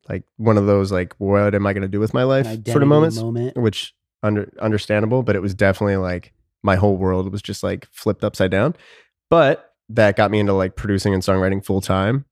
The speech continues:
Speaker 1: which was, like, a blessing, which ended up, like, working out really well. And then I started to get back into artistry for myself again, like, twenty eighteen.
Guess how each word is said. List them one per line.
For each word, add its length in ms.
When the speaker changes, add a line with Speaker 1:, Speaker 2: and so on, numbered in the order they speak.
Speaker 1:
which 180
was, 440
like, 140
a 80
blessing, 480
which 140
ended 200
up, 100
like, 160
working 300
out 100
really 160
well. 300
And 100
then 100
I 60
started 280
to 60
get 140
back 220
into 120
artistry 540
for 140
myself 440
again, 500
like, 220
twenty 580
eighteen. 500